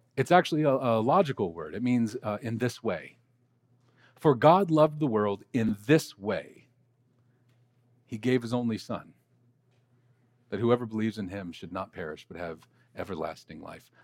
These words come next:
That's how God loves the world, by sending his Son, his firstborn, to serve the younger.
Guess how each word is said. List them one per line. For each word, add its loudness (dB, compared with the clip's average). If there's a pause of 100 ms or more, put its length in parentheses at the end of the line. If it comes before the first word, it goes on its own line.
(120)
That's 0
how -2
God -6
loves -6
the -20
world, -18 (1040)
by -8
sending -10
his -10
Son, -12 (420)
his -12
firstborn, -4 (1800)
to -10
serve -2
the -10
younger. -10